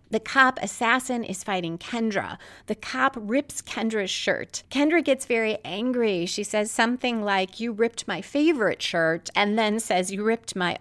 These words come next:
only shirt." And her anger does give her more power, and she prevails. Spike flings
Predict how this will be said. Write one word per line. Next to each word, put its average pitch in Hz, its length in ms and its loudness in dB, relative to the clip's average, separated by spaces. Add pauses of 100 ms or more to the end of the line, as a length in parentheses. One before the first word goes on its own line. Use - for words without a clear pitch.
only 294 460 2
shirt." - 560 -6 (420)
And 262 140 6
her 277 180 4
anger 262 320 2
does 247 500 2
give 233 260 -2
her 220 180 -4
more 214 280 -2
power, 190 500 0
and 180 240 -4
she 190 380 -4
prevails. 160 840 -2 (340)
Spike 311 520 0
flings 233 600 -2